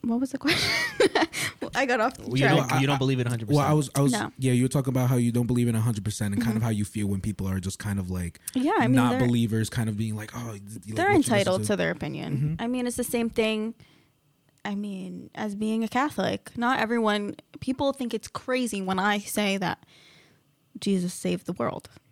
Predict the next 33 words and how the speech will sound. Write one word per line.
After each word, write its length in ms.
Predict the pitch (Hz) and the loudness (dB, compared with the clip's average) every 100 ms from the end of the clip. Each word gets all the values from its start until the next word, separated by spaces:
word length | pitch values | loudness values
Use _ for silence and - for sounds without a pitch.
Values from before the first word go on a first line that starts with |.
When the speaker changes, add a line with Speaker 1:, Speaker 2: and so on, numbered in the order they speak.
| - - | -14 -6
Speaker 1:
and 440 | 220 196 214 208 | -2 -2 -2 -4
God 340 | 196 185 170 196 | 0 2 2 0
is 120 | 190 | -2
my 140 | 185 | -2
savior 380 | 202 247 247 226 | 0 0 0 -2
and 240 | - - 180 | -6 -6 -4
all 120 | 185 | -2
this. 200 | 185 190 | -2 -4
They 200 | - 214 | 0 2
don't 140 | 254 | 2
believe 320 | 208 147 - - | 0 -4 -6 -4
that. 300 | 90 113 - - - - | -2 -4 -8 -18 -18 0
So 180 | 254 226 | 4 4
I 180 | 254 | 4
don't 180 | 285 294 | 4 4
ever 220 | 226 214 214 | 2 2 0
take 280 | 226 196 | 0 0
it 100 | 165 | -2
personal. 580 | - 185 220 - 67 226 - _ - - _ _ | -2 -4 -4 -6 -4 -4 -6 _ -20 -20 _ _
It 80 | - | -8
doesn't 240 | 247 208 - | -4 -4 -6
really 220 | - - | -10 -10
bother 320 | - - 214 | -8 -8 -8
me. 240 | 190 - - | -10 -10 -10
Everyone's 360 | - 202 202 202 | -10 -8 -8 -8
entitled 400 | 196 208 196 202 | -4 -2 -2 -4
to 80 | 208 | -4
what 140 | 208 | -4
they 80 | 208 | -4
believe 320 | 220 - - | -4 -8 -6
in. 200 | - 269 | -8 -8
Speaker 3:
For 320 | - - 165 | -10 -4 0
me, 420 | 156 151 175 226 | 0 0 0 -2